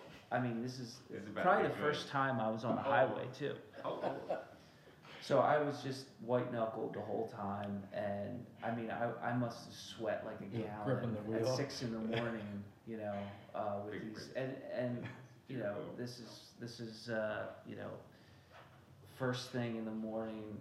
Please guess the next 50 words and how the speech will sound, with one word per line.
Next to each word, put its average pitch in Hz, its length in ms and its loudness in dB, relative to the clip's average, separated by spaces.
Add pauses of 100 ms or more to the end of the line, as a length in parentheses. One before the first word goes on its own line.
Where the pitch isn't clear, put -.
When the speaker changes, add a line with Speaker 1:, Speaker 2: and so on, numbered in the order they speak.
(120)
Speaker 1:
I, 101 360 -2
I - 20 0
don't 117 160 0 (100)
even, 104 300 -6 (260)
I - 40 -6
don't 113 100 -4
even 107 180 -6
think 101 140 -8
I 98 60 -2
was 98 160 -4 (100)
drinking 101 300 -10
coffee 104 420 -4
at 101 100 -4
the - 180 -18
time, 101 320 -8
but - 140 -2
I 107 40 0
didn't 101 280 -6
need 104 200 -8
it. 95 140 -8
I 101 80 -4
was, 101 280 -10
I 101 120 -6
was 101 120 -8 (100)
just 98 240 -14
Speaker 2:
You 85 100 -10
Speaker 1:
so 107 1000 -2 (100)
Speaker 2:
amped 87 100 -6
up. 113 40 -2
Speaker 1:
nervous, 104 560 -2 (320)
so 120 400 0 (100)
nervous. 101 520 -6 (220)
So 165 140 4
I, - 220 6
that 156 100 6
was 165 160 4
my 135 140 2
story. 120 260 0
I, 120 120 4
I 123 280 -2
basically 135 320 0
had 117 180 0
to 104 80 -6
drive 107 360 0 (500)
in 107 180 -8
rush 110 300 2
hour 98 580 0
on 104 160 -4
Route 113 140 -4 (100)
thirty, 104 480 -4